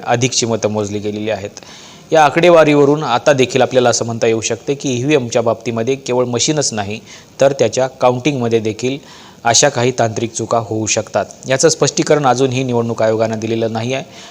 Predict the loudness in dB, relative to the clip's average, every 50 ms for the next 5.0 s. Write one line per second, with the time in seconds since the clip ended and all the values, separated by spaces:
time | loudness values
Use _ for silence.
0 | -14 -10 -6 -4 -2 0 0 2 2 2 0 0 2 4 4 4 2 0 -2 -2
1 | -2 0 0 0 -2 -4 -6 -4 -2 -2 0 0 -2 -2 -4 -4 -4 -6 -8 -12
2 | -18 -20 -20 -6 0 2 2 4 4 2 2 2 2 2 2 2 2 0 2 2
3 | 0 0 2 4 4 4 2 2 0 0 0 0 -2 -4 -4 -4 -4 -2 -2 -4
4 | -2 -2 -2 0 0 0 -2 -2 -2 -2 -2 -2 0 0 2 2 0 0 -4